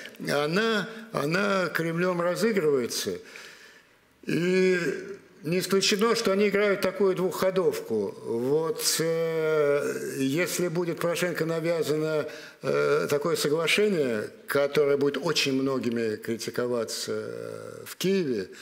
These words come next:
а некоторыми называться, э, как предательство, то это может дать, э, э, дополнительный толчок, э, вот такой Я не знаю, насколько она сильна, этой энергетики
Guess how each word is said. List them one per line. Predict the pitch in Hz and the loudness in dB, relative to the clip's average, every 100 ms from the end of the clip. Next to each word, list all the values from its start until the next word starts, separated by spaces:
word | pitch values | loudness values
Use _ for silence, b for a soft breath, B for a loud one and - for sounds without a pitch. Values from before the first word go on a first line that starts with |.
| B | B
а | 147 | -2
некоторыми | 151 156 139 135 123 120 117 B B - | 0 0 0 0 0 0 -4 B B -8
называться, | 123 117 127 127 113 - 113 | -6 0 0 0 -2 -2 0
э, | 110 113 110 110 | 2 2 2 2
как | 110 123 - | 0 -2 0
предательство, | 123 135 196 - - 107 98 - B B | 0 2 2 0 -4 -6 -8 -10 B B
то | - 147 | 2 2
это | 180 180 | 4 0
может | 175 170 151 | 0 0 0
дать, | 135 160 156 - | 0 0 -2 2
э, | 151 147 135 B B B | 4 4 4 B B B
э, | 131 127 131 131 127 123 123 123 120 | 0 2 2 2 2 2 2 0 0
дополнительный | 110 156 165 175 165 - 131 | 0 0 0 0 -2 0 0
толчок, | 127 131 127 - 160 - - B B B | 0 0 0 -2 -2 -6 -10 B B B
э, | - 120 | -6 -2
вот | 117 120 127 - | 0 0 -2 -2
такой | 127 - 127 123 117 110 B B B - | -4 0 0 2 0 -4 B B B -2
Я | 123 | 0
не | 135 | 0
знаю, | 110 127 113 | 0 0 0
насколько | 110 - 117 104 113 | -2 -2 -2 -2 -2
она | 107 | -2
сильна, | 95 117 113 113 107 - | -4 -4 -2 0 -2 -2
этой | 104 - 104 - | -4 -2 -2 0
энергетики | 113 117 107 123 113 - 113 107 | 0 0 0 -2 -2 -6 -2 -2